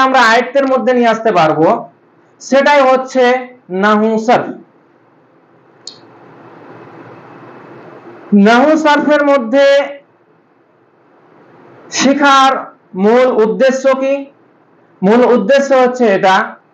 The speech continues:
আমরা হচ্ছে বাঙালি, আমরা অ্যারাবিক তেমন ভাবে ফুল জানি না, বা যারা জেনারেলের সঙ্গে যুক্ত, তারা অ্যারাবিক আমরা পাচ্ছি না। তো এই ক্ষেত্রে আমাদের অ্যারাবিক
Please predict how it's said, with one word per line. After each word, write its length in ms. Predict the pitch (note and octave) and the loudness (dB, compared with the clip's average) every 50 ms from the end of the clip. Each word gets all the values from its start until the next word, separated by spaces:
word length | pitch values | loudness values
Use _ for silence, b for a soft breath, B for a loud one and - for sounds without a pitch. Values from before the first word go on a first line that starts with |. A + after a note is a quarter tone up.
| _ _ _ _ _ _ _ _ _ _ | _ _ _ _ _ _ _ _ _ _
আমরা 280 | F3 F#3 A3 A#3+ B3 B3 A#3+ | -2 0 0 2 2 2 2
হচ্ছে 200 | B3+ B3 B3+ B3 A3 F3+ F#3 | 2 0 0 -2 0 0 0
বাঙালি, 400 | F#3 F#3 F#3+ G3 G3+ G#3 A3 A#3+ A#3+ - - - _ _ _ _ _ _ _ _ _ _ _ _ _ _ _ - | 0 0 0 0 0 2 0 0 -2 -6 -10 -20 _ _ _ _ _ _ _ _ _ _ _ _ _ _ _ 0
আমরা 280 | G3+ G#3+ A#3 B3 C4 C4 B3+ A#3 | 0 2 2 2 2 2 2 2
অ্যারাবিক 400 | G#3+ A3 A3+ A#3 A#3+ C4+ D4 D4 D4 D4 | 2 2 2 2 0 0 -2 -2 -2 -2
তেমন 240 | B3+ B3 B3 B3 A#3+ A#3 A3+ | -2 0 0 0 0 0 0
ভাবে 240 | A3+ A3 A3 A3+ A3 A3 - - - - - | 0 0 2 0 0 0 -2 -4 -8 -10 -4
ফুল 220 | G3+ G#3+ G#3+ G#3+ G#3 F3+ D#3 | 0 0 2 2 2 2 2
জানি 220 | F#3 F#3 F3+ G3+ G3+ G#3 | 0 2 2 0 0 0
না, 80 | G#3+ A3+ A#3 A3+ - - _ _ _ _ _ _ _ _ _ _ _ _ _ _ _ _ _ | 0 0 -2 -6 -10 -20 _ _ _ _ _ _ _ _ _ _ _ _ _ _ _ _ _
বা 220 | E3 D#3+ F3 F3 F3 F3 F3 F3 F3 E3+ E3 E3 E3+ D#3+ D#3+ F3 | -2 0 2 2 4 4 4 2 2 2 2 0 0 -2 -2 -2
যারা 200 | F3+ F3+ F3+ F3 F3 E3 D3+ | 0 0 0 0 0 -2 -2
জেনারেলের 460 | F#3+ G3+ A3 B3 C4 C4+ C#4 C4 C4 B3+ | -2 0 0 0 0 0 0 -2 -2 -2
সঙ্গে 220 | B3 B3 B3 A#3+ G3+ A3 | -2 -2 -2 -2 0 -2
যুক্ত, 240 | A#3 A3+ A3+ - A3+ A3+ A3+ A#3 A3 - - - | -2 -4 -4 -2 0 0 0 0 -2 -4 -2 -2
তারা 160 | G#3 G#3 G3+ G3+ G3+ | 0 2 2 2 2
অ্যারাবিক 360 | G3 G3 G3+ G3 F#3+ G3+ G3 G3+ F#3+ | 2 2 0 0 -2 -2 -2 -2 -2
আমরা 160 | F#3 F#3 F3 - | 0 -2 0 0
পাচ্ছি 300 | F3+ F3+ - - - A3+ A3+ A3+ | 0 -2 -2 -4 -4 -4 -4 -2
না। 80 | A3+ A#3 A#3 - - _ _ _ _ - - _ _ _ _ _ _ _ _ _ _ _ _ _ _ _ _ A#3 | -4 -4 -6 -10 -16 _ _ _ _ -20 -20 _ _ _ _ _ _ _ _ _ _ _ _ _ _ _ _ 0
তো 60 | B3 B3 A#3 B3 C#4 | 0 2 2 2 2
এই 80 | D4+ D4+ D4+ | 2 0 0
ক্ষেত্রে 260 | D4 D4 - D4+ D4 D4+ C4 B3 | -2 -2 -2 -2 0 0 0 0
আমাদের 260 | B3 B3+ B3+ B3+ C4 B3+ A#3 | 0 0 0 0 0 2 2
অ্যারাবিক 360 | A3+ A3+ A#3+ A#3 A#3 B3+ | 2 2 0 0 0 -2